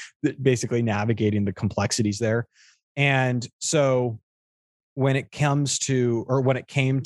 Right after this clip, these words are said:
to kind of trying to learn how to navigate my own perspective on building a company or the parts and pieces that are needed in order to test a subject or test a, um, an idea or a landing page or whatever it may be,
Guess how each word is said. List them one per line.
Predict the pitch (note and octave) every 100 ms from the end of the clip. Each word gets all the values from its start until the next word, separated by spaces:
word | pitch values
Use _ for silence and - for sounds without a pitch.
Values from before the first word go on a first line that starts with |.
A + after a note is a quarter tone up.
| -
to | A2+ A2 G#2 -
kind | B2
of | A2 F#2 _
trying | - A#2+ G#2+
to | G#2+
learn | F#2+ A2+ A#2 A2 G#2 G2+ _ _ _
how | - A2 A2+ G#2+
to | - A#2 G#2+ G#2 G2 - _ _ -
navigate | A#2 G#2+ A2 A2 G#2+
my | G2+ G#2+
own | A2+ A#2 G#2+ G#2
perspective | - - A#2+ G#2+ B2 G#2 F#2
on | G#2+ G#2 G#2 F#2
building | - G2+ G#2+
a | G2+
company | - G#2 G#2 G#2
or | G2+ F#2+
the | F2 -
parts | G2+ -
and | G2+
pieces | A2 A2 A2+ G2
that | F#2
are | F#2+
needed | G2+ G#2 G#2 -
in | A2
order | G2 G2 F#2+
to | F#2 G2+ G2 F#2
test | - A#2+ -
a | G#2
subject | - A#2 A#2 A2+ G2+
or |
test | F#2 - A2+ -
a, | G#2 F#2+ - - - - _
um, | A2+ G2+ F#2+
an | G#2
idea | F#2+ F#2+ A#2 B2+ A#2+ A#2 - _ _ _
or | G2+ F#2+
a |
landing | G2 A#2 A#2+ A#2
page | A#2 A2+ A2+
or |
whatever | D3 A2 G#2+
it | F#2+
may | G#2+ G2+
be, | C3 C3 A#2+ G#2+